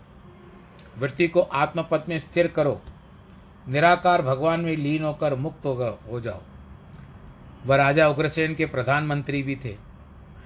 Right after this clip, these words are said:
धर्मात्मा होने के कारण प्रजा को बहुत सुख दिया था। उनका अंतकरण बिल्कुल शुद्ध था। उनका स्वभाव बड़ा सरल था। ईश्वर की भक्ति भी थी।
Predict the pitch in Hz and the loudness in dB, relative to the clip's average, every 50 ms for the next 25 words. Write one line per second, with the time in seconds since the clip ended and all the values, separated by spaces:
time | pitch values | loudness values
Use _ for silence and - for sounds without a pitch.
0 | - - - - - - 131 135 131 156 160 170 165 160 170 165 156 151 160 160 | -20 -20 -20 -14 -2 0 0 2 2 2 2 2 2 2 2 2 2 2 2 0
1 | 160 143 156 151 - 151 151 151 170 180 180 151 - - - - - - - - | 0 0 0 2 4 6 6 6 6 2 0 -2 -6 -12 -18 -20 -20 -20 -6 -4
2 | 135 139 139 165 165 160 160 160 143 135 147 156 156 - - - - 165 160 - | -2 0 2 4 2 2 2 -2 0 2 2 2 0 -4 -10 -12 -12 -12 -8 -6
3 | 165 135 123 123 127 117 113 - - 95 87 - - - - - - - - - | -6 -4 -2 -2 -2 -2 -4 -6 -10 -14 -16 -18 -20 -20 -20 -20 -20 -20 -20 -20
4 | - - - - - - - - - - 135 151 147 165 151 156 - 151 156 165 | -20 -20 -20 -20 -20 -20 -20 -12 -6 -6 -4 0 2 2 2 2 2 -2 -2 2
5 | 143 180 165 160 160 165 160 156 139 139 143 143 - - 170 165 - - 139 123 | 2 2 4 4 4 4 2 2 0 0 -2 -2 -2 -2 -2 -2 -2 -4 -8 -8
6 | 117 120 - 113 95 - - - - - - - - - - - - - - - | -10 -10 -10 -10 -10 -10 -14 -18 -20 -20 -20 -20 -20 -20 -20 -20 -20 -20 -20 -20
7 | - - - - - 127 139 - 165 156 147 - 156 139 131 151 165 175 165 139 | -20 -20 -18 -12 -10 -8 -2 2 2 2 2 2 2 4 6 6 6 6 4 4
8 | 143 139 151 170 170 170 156 135 139 139 135 127 - 120 104 95 92 - - - | 2 4 4 2 2 2 0 0 2 0 0 -2 -6 -8 -10 -10 -12 -18 -20 -20
9 | - - - - - - - - - - 139 147 143 - 180 175 175 160 175 160 | -20 -20 -20 -20 -20 -20 -20 -20 -10 -6 -6 -6 0 4 4 4 4 4 0 0
10 | 135 123 131 131 - - 175 175 175 175 165 - 156 147 120 101 | 2 0 0 0 0 0 2 4 4 4 2 2 0 -2 -2 -4